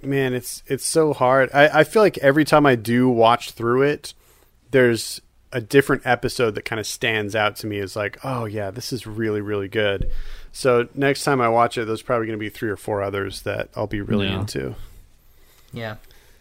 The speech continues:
Speaker 1: It's just got so much, there's so much to it.
Speaker 3: I guess there's really no point in us ranking this. I mean,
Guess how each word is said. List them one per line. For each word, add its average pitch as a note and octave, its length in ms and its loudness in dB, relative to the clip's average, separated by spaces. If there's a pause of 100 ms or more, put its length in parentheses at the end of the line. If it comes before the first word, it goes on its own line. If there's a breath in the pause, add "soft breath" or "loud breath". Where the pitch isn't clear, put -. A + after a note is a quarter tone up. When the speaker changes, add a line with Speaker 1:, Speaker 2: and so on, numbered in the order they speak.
(340 soft breath)
Speaker 1:
It's C3 140 -8
just - 160 -8
got B2+ 160 2
so C3 180 0
much, G#2+ 420 -4 (260)
there's B2+ 200 -4
so D#3 260 -4
much G2 300 -4
to G2+ 220 -8
it. - 160 -6 (720)
Speaker 3:
I D3+ 100 -10
guess D#3 160 -8
there's A#2 240 -12
really A#2 240 -12
no A2 140 -12
point G2 220 -18
in A2 40 -16
us A2+ 160 -20
ranking A2+ 380 -16
this. A2 440 -16
I B2 60 -16
mean, A2+ 400 -12